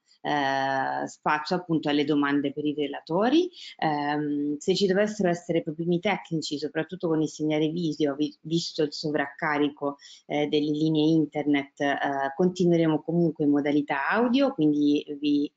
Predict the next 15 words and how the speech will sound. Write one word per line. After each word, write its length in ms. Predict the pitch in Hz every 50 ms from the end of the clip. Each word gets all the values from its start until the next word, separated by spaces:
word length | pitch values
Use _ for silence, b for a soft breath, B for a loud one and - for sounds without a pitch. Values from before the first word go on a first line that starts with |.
| _ _ _
invitiamo 480 | - 156 156 147 160 151 180 170 156
a 60 | 151 151
rimanere 420 | 147 151 151 151 151 151 147 147
collegati 880 | 147 151 147 143 151 143 147 135 135 135 139 - 202 240 254 247 - B B B B B B B
e 140 | - 180 180
nel 160 | 190 190 185
caso 240 | - 226 220 214 202
in 60 | 170
cui 100 | 165 175
i 40 | 165
problemi 380 | 175 170 165 185 190 185 170
dipendano 460 | 160 165 165 - 175 165 160 156 151 147
dalla 180 | 151 151 156 156
vostra 300 | 170 180 175 - - 156
connessione, 840 | - 165 190 214 226 220 - - - 170 160 156 156 160 160 160